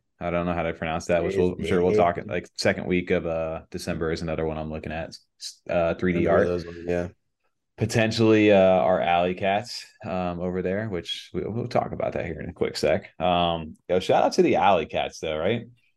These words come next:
Speaker 1: Um, we, we, uh, we had a great, a great live stream on Monday, and we had ten of the Alley list to give away, and we did five of 'em on the live stream.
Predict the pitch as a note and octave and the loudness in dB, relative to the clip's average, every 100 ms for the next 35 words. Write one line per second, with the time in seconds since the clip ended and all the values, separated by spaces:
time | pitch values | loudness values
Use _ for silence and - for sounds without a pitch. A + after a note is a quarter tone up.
0 | _ - F#2+ F2+ F2 E2+ E2 - _ G2 | _ -6 0 2 0 -4 -10 -14 _ 0
1 | A#2+ F2 A2+ B2 B2 A#2 A2 A2 C3 A#2+ | 0 2 2 6 6 8 6 6 4 2
2 | A#2 G#2+ F#2 F#2+ B2 D#2 F2+ A2 A#2 F#2 | 2 0 0 0 -2 0 2 2 2 -6
3 | E2 D#2+ F2 G2 A#2 A#2+ - _ - F#2+ | -6 -6 -4 -2 -2 -4 -12 _ -8 -4
4 | G2 G#2 G2 F2+ B2 B2 G#2 F#2+ A2 G2 | 2 2 2 0 -4 -2 0 2 4 2
5 | E2+ E2+ - E2+ E2 D#2+ E2+ E2+ E2+ F2 | -2 -6 -10 -10 -8 -4 -2 -2 -2 -4
6 | F2+ - F2 F#2 E2+ D#2+ D#2 D#2 D#2+ F2 | -2 0 2 0 -2 -6 -8 -4 2 2
7 | F2 - E2+ D#2 | 0 -4 -8 -10